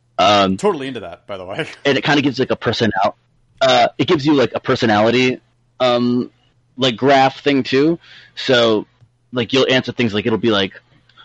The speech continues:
Speaker 1: "The man's walking down the street and he's whistling something. Like, is it something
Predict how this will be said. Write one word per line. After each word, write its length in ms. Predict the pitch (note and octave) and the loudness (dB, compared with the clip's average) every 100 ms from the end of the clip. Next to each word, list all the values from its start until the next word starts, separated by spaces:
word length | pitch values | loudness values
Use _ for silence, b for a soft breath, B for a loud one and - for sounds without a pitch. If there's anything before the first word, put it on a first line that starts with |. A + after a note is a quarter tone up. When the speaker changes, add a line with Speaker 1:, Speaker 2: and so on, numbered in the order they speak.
| b b _ _ - | b b _ _ -6
Speaker 1:
"The 140 | B2 | -2
man's 360 | C#3+ D#3+ C#3 B2 | 2 2 0 2
walking 360 | C#3 C3+ C#3 | 0 2 0
down 200 | C3+ C#3 | 2 2
the 100 | D3 | 0
street 380 | C3+ - F3+ A#2+ - | -2 -2 -2 -2 -2
and 160 | B2 | 0
he's 160 | B2 A#2+ | 0 -2
whistling 320 | E3 C#3+ B2 | -4 -2 -2
something. 460 | F#2 G#2 - F#2 F2+ | -2 -4 -2 -2 -2
Like, 160 | G2 - | -6 -4
is 200 | A2+ G#2 | -4 -2
it 140 | A#2 | -2
something 360 | - B2+ A#2+ A2+ | -2 -4 -2 -8